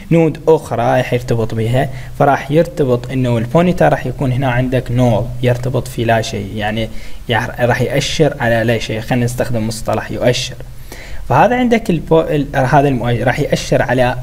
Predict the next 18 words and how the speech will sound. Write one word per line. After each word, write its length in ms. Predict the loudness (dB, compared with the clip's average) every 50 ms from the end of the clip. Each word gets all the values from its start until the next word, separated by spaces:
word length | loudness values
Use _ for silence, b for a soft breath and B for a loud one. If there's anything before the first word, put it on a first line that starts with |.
| -4 0
هذا 240 | 2 2 2 2 2
النود، 280 | 0 -2 -4 -4 -6 -8 -10 B B B B B B 0
وهذا 300 | 2 4 6 6 6 4
راح 140 | 2 2 -2
يؤشر 380 | -2 -2 -2 -2 0 0 0
على 200 | 0 2 0 0
هذا 240 | 0 0 -2 -2 -2
النود، 320 | -4 -4 -4 -6 -6 -2 0
وهذا 280 | 2 4 4 4 4
راح 140 | 2 0 -2
يؤشر 360 | -2 -2 -2 -2 -4 -4 -2
على 160 | -2 -2 -2
هذا 240 | -2 0 -2 -2 -2
النود، 260 | -4 -4 -6 -6 0
أما 380 | 0 2 4 4 2 4 4 4
هذا 120 | 4 4
راح 220 | 4 2 0 0 -2
يؤشر 480 | -2 0 0 0 -2 0 0 0 0